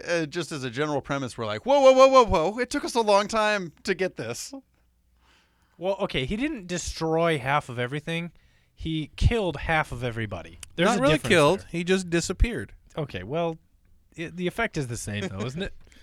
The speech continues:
Speaker 1: What?
Speaker 3: Well, it's not like their, like, bodies are laying in the street all bloody.
Speaker 2: Go,
Speaker 1: Was it
Speaker 2: I'm d-,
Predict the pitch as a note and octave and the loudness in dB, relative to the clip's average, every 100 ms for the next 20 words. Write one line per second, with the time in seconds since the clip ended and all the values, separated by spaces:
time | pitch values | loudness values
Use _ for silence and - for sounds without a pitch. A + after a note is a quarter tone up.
0 | C3+ F3+ A3 A#3 A3 G3 - F#3 E3+ D#3 | -2 0 4 6 8 8 8 8 10 8
1 | B2 B2 C3+ C3 B2 A#2 A#2+ B2 A2+ G#2+ | 6 2 4 2 0 0 0 2 0 -2
2 | B2+ A#2+ G2+ F#2 B2 F#2+ F2+ A#3 - B3 | -4 -2 -2 -2 -2 -2 -2 -2 2 4
3 | A#3 F4 | 4 2